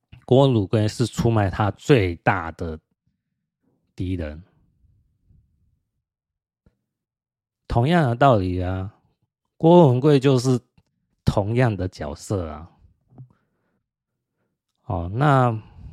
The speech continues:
我们就可以从此判断是说，大宇呢，在判断郭文贵的时候呢，他是站在自己宗教立场的角色，还说要给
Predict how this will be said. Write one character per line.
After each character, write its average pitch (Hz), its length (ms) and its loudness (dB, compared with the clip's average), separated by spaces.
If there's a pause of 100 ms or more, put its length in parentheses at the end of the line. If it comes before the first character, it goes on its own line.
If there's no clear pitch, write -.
(260)
我 117 120 -6
们 104 160 -4
就 135 120 0
可 123 160 0
以 117 100 2
从 107 320 -8
此 98 220 -6
判 139 200 -4
断 123 120 0
是 117 100 0
说， 113 320 2 (880)
大 147 220 2
宇 87 220 -4
呢， 95 180 -4
在 123 280 2 (160)
判 120 360 -2
断 107 340 -2 (100)
郭 131 340 4
文 110 140 0
贵 123 200 4
的 95 160 0
时 - 460 -8
候 117 200 2
呢， 87 340 -6 (720)
他 135 180 0
是 143 140 0
站 143 200 2
在 135 120 2
自 143 200 -2
己 101 240 -6 (480)
宗 143 280 -2
教 139 200 2
立 123 180 0
场 87 240 -8
的 95 100 -6
角 80 240 -8
色， 104 300 -2 (600)
还 - 440 -6
说 123 280 4
要 123 240 4
给 90 340 -2